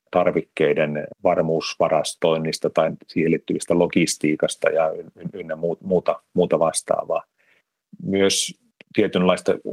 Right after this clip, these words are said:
tiedon huoltovarmuutta on myös, myös huoltovarmuuskeskuksen niin kuin tehtävissä, mutta siinä mielessä, millä me meidän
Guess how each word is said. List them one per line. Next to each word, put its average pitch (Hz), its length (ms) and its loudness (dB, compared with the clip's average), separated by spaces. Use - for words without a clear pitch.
tiedon 98 260 2
huoltovarmuutta 82 840 2
on 82 60 0
myös, 85 300 -4
myös - 240 -4
huoltovarmuuskeskuksen 87 1080 -2
niin 80 160 -8
kuin 87 120 0
tehtävissä, 85 560 -2
mutta 80 200 -8
siinä 110 280 2
mielessä, 90 380 2
millä 87 220 2
me 107 200 4
meidän 95 280 2